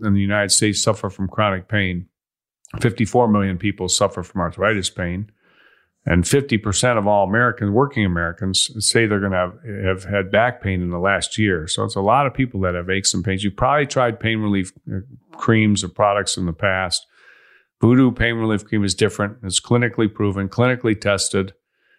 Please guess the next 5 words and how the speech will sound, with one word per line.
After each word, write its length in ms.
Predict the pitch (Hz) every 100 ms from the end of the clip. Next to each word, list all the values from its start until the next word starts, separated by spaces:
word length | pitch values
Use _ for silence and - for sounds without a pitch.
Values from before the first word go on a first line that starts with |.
| _ _ -
and 460 | 95 90 90 -
it's 300 | 95 87 -
a 260 | 95 90 90 -
patented 480 | 117 120 110 95
formula. 640 | - 98 92 90 90 90